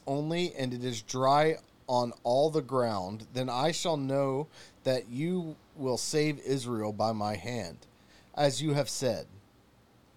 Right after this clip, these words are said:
And so it was so. When he arose early in the next morning and squeezed the fleece together, he wrung the dew out of the fleece, a bowl full of water.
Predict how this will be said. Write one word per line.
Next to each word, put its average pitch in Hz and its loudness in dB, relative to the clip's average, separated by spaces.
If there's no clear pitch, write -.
And 160 2
so 196 6
it 196 6
was 180 2
so. 127 0
When 151 0
he 151 2
arose 151 4
early 175 2
in 160 0
the 151 0
next 143 -2
morning 117 -4
and 123 -2
squeezed 185 0
the 180 -2
fleece 156 -2
together, 123 0
he 131 -6
wrung 156 0
the 156 -2
dew 143 0
out 143 4
of 160 0
the 147 -6
fleece, 139 -6
a 120 0
bowl 117 -2
full 123 -6
of 110 -4
water. 107 -4